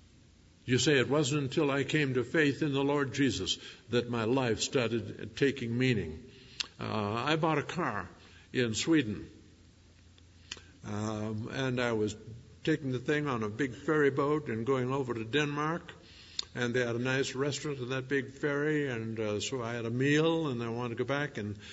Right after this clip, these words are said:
see that Volvo that I bought, the last model of the, uh,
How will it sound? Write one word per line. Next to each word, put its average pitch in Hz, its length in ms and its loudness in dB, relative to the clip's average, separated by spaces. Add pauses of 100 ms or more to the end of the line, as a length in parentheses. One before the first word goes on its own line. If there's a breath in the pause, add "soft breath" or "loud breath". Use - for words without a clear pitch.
(160 loud breath)
see 143 300 4
that 127 300 0
Volvo 147 600 4
that 139 140 2
I 135 160 2
bought, 147 320 -2
the 120 80 -2
last 135 340 -2
model 139 380 0
of 107 100 -4
the, 110 280 -2 (720 loud breath)
uh, 104 280 -2